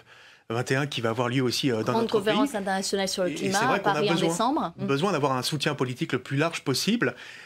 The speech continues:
Speaker 1: Et c'est vrai que, euh, l'image qu'a donnée, euh, Felipe six, puisqu'il est, il est roi depuis maintenant un an seulement, hein, depuis que son père a, a abdiqué, Juan Carlos, euh, c'est plutôt l'image d'un monarque très moderne.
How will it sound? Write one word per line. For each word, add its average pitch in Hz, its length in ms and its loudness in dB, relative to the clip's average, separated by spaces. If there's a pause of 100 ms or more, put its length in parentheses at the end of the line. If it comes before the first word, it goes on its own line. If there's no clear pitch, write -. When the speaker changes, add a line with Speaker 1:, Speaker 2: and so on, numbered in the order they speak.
(180)
Speaker 1:
Et 117 60 0
c'est 151 140 2
vrai 208 220 2
que, 165 100 4
euh, 139 380 2
l'image 156 340 2
qu'a 143 120 0
donnée, 139 280 2
euh, 117 200 2
Felipe 135 360 -2
six, 139 280 0
puisqu'il - 380 -8
est, 110 160 0
il 120 300 -8
est 120 60 0
roi 147 240 0
depuis 123 260 -6
maintenant 110 480 -4
un 131 140 0
an 220 100 0
seulement, 120 500 -4
hein, 104 60 -8 (160)
depuis - 240 -8
que - 80 -6
son 127 100 0
père 123 220 0
a, 107 260 -4 (240)
a 113 60 -4
abdiqué, 120 360 -2
Juan 131 240 0
Carlos, 143 320 0 (880)
euh, 127 280 2
c'est - 300 0
plutôt 196 480 2
l'image 151 460 2
d'un 147 100 0
monarque 143 540 0
très - 140 -2
moderne. 143 400 0